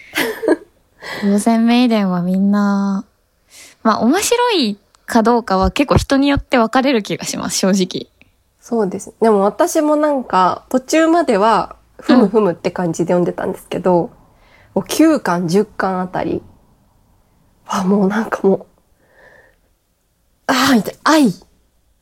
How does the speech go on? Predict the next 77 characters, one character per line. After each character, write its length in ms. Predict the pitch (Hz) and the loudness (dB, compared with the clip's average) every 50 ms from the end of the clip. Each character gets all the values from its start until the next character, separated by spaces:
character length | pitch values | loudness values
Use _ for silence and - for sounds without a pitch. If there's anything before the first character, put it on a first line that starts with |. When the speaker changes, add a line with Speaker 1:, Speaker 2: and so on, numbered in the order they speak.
| _ _ _ | _ _ _
Speaker 1:
愛 260 | - 269 294 320 277 226 | 0 2 4 4 4 4
っ 40 | |
て 80 | - 254 | 4 4
感 300 | 233 226 220 - 104 120 | 4 4 4 2 0 -2
じ 60 | - | -4
で 60 | 190 | -8
し 100 | 202 - | -8 -6
た。 160 | - - - - - - - 226 | -6 -6 -6 -6 -8 -4 0 2
Speaker 2:
う 40 | |
ん。 60 | 262 233 | 2 2
う 40 | |
ん。 140 | 240 220 214 - _ _ _ _ _ _ _ _ _ _ _ _ _ _ _ _ _ _ _ _ _ _ _ | 2 0 -4 -8 _ _ _ _ _ _ _ _ _ _ _ _ _ _ _ _ _ _ _ _ _ _ _
本 220 | _ - 247 247 247 | _ 0 2 2 2
当 140 | - 226 | 2 0
に。 300 | 226 220 220 220 220 - - - - - _ _ | 0 2 0 -2 -4 -6 -12 -20 -20 -20 _ _
Speaker 1:
包 340 | - - - - - 240 240 | -6 -6 -2 0 2 4 4
ま 120 | 240 240 | 4 4
れ 140 | 233 233 233 | 2 2 2
る 180 | 196 180 170 165 | 2 2 2 0
よ 180 | 165 170 180 | -2 -4 -8
う 40 | 180 | -10
な、 180 | - 202 208 - - - | -12 -14 -16 -18 -16 -14
包 400 | - - - - - 208 202 202 | -12 -12 -6 -2 0 2 2 2
み 40 | 208 | 2
た 120 | 208 208 202 | 2 2 2
い、 80 | 202 | 0
Speaker 2:
う 40 | 208 | -2
ん。 60 | - - - - - - - - - - | -4 -8 -14 -20 -20 -20 -20 -20 -20 -18
Speaker 1:
包 280 | - - - - 190 190 | -16 -14 -10 -6 -6 -4
ま 100 | 190 185 | -4 -4
れ 120 | 185 175 | -6 -6
て 100 | - - | -4 -4
い 80 | - - | -4 -4
る、 80 | - | -6
包 280 | - - - - - - | -8 -10 -8 -6 -6 -6
み 60 | - | -4
た 120 | - - | -6 -6
い 80 | - - | -6 -6
み 80 | - - | -8 -8
た 120 | - - | -8 -8
い 80 | 185 180 | -10 -8
な 120 | 180 175 | -10 -12
気 200 | - - - 202 | -14 -12 -8 -6
持 140 | 185 180 180 | -4 -4 -4
ち 180 | - - - 180 | -6 -8 -8 -8
に 120 | 175 170 | -6 -6
な 100 | 175 180 | -6 -6
っ 60 | 180 - | -8 -10
た 100 | - 180 | -10 -10
の 160 | - 175 - | -8 -8 -8
で、 240 | - 175 - - - - - - - - - _ | -6 -6 -6 -6 -8 -12 -18 -20 -20 -20 -18 _
Speaker 2:
う 80 | - 226 | -2 0
ん。 40 | 233 | 0
Speaker 1:
ち 60 | 226 | 2
ょ 20 | |
っ 40 | 214 | 2
と 80 | 202 220 | 4 4
な 100 | 220 220 | 4 2
ん 40 | - | 2
か 80 | - | -2
最 280 | - - 277 262 269 262 | -4 -2 0 0 0 0
初 300 | - 294 277 262 262 - | 0 0 0 0 0 0
あ 60 | 262 | -2
ん 140 | 254 247 247 | -2 -2 0
ま 100 | 247 247 | 0 2
乗 140 | 226 208 214 | 2 2 2
ら 120 | 226 226 | 2 2
な 120 | 233 240 | 0 0
い 60 | 240 240 | -2 -2
な 200 | 233 247 247 247 | -4 -4 -4 -6
っ 60 | - | -6
て 140 | - - - | -8 -8 -8
い 20 | |
う 20 | |
人 140 | - - 180 | -6 -6 -4
も 120 | 165 170 170 | -4 -4 -2
一 160 | - 196 | -4 -4